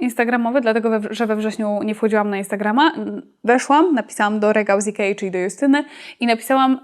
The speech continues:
że jest nowy sezon, bo my kiedyś o tym pisałyśmy i ja to zapamiętałam, że my o tym pisałyśmy, bo ona myślała, że jest nowy sezon.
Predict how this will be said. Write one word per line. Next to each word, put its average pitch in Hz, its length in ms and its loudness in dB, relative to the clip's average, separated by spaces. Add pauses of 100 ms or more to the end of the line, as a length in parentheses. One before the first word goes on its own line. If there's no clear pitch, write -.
(140)
że 226 160 0
jest 226 260 2
nowy 214 180 2
sezon, 233 420 2
bo 220 160 0
my 226 140 0
kiedyś 226 280 0
o 220 60 -4
tym 220 160 -4
pisałyśmy 214 560 0
i 240 80 2
ja 220 100 2
to 220 100 -2
zapamiętałam, 202 560 0
że 208 80 -2
my 196 80 2
o 202 60 2
tym 208 140 0
pisałyśmy, 214 500 2 (300)
bo 226 80 2
ona 220 100 4
myślała, 220 240 2
że 220 60 0
jest 220 100 -2
nowy 208 160 -2
sezon. 285 340 4